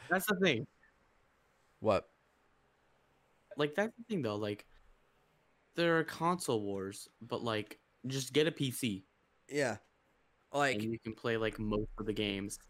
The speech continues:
Speaker 2: already, like, most of the, like, most of the games, like, for Win-, like, s-, Windows and Microsoft, like, m-, since Microsoft owns Windows and Xbox,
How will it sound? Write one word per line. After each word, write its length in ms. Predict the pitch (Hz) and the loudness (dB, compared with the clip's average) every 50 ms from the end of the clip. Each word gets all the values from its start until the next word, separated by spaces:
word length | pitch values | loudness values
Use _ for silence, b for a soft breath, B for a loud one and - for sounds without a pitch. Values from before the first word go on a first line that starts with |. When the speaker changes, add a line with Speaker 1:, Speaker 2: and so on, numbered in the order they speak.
| - - | -6 4
Speaker 2:
already, 520 | - 151 175 185 175 190 196 202 180 165 135 | 8 10 10 12 12 10 10 10 8 8 6
like, 240 | 117 131 123 - - | 6 4 4 2 4
most 320 | 127 143 156 175 - - | 6 8 8 8 8 6
of 80 | 196 160 | 4 2
the, 240 | 160 151 135 - - | 2 2 0 -2 -2
like, 160 | 131 131 120 | -2 -2 0
most 200 | 127 131 139 135 | 0 0 0 0
of 80 | - 143 | 0 -2
the 80 | 135 147 | -2 0
games, 420 | 131 135 139 143 135 131 120 - | 2 4 4 4 2 0 -2 -2
like, 220 | - 113 117 110 | 2 4 4 4
for 160 | - - 131 120 | 4 4 4 4
Win-, 280 | 110 113 113 123 123 - - | 4 2 0 0 -2 -4 0
like, 240 | 123 120 117 110 - | 2 2 2 2 0
s-, 180 | - - - - | -8 -14 -6 0
Windows 440 | 113 120 123 120 131 127 131 120 | 0 0 2 4 4 4 4 4
and 100 | 131 120 | 4 4
Microsoft, 440 | 117 123 123 120 139 123 - - - | 6 6 6 6 4 0 0 -2 0
like, 180 | - 117 107 - | 2 2 0 0
m-, 220 | - 90 87 98 - - | -4 -10 -12 -14 -14 -16
since 220 | - - 123 113 | -12 -10 -10 -2
Microsoft 300 | - 131 123 113 127 117 120 | 0 0 0 0 -2 -4 0
owns 200 | 135 127 123 117 | 0 0 0 2
Windows 400 | 120 147 175 165 160 156 151 139 | 2 0 2 4 4 4 6 6
and 100 | 151 147 | 6 6
Xbox, 540 | 165 180 - - - 143 131 131 - - | 6 4 6 6 6 8 8 8 6 0